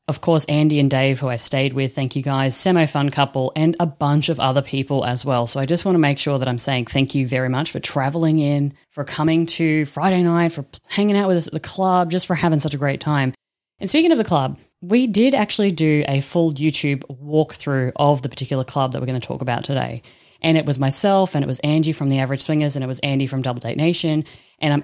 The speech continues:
in the process of editing that. So if you guys wanna find that, just head to our website, click on the video section, go to YouTube. And if you're subscribed, you'll get the alert when that's basically available.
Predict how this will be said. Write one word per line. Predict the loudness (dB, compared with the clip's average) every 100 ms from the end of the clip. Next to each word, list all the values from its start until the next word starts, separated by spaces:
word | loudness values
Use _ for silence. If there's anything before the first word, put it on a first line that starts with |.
| -2
in | 0 2
the | 2
process | 0 2 2
of | 0 -2
editing | -4 0 2 4
that. | 2 0
So | -2
if | -2 0
you | 0
guys | 0
wanna | 2 0
find | 2 2 4 2
that, | 2 0
just | 0 0 0
head | -2
to | 2
our | 2
website, | 0 -2 -2 -2 -4
click | 0 0 0 0
on | 0
the | 2
video | 0 2 2
section, | 2 -4 -4 -4 -2
go | 0 2
to | 2
YouTube. | 2 0 0 0 -2 -6 _ _ 0
And | 0
if | 2
you're | 0
subscribed, | 0 -2 0 0 2 2 0 -6 _ -10
you'll | 0 2 4
get | 2 0
the | -2
alert | 0 0 0
when | -2
that's | -4 -2
basically | -2 -2 -2 -2
available. | 0 0 -2 -4 -6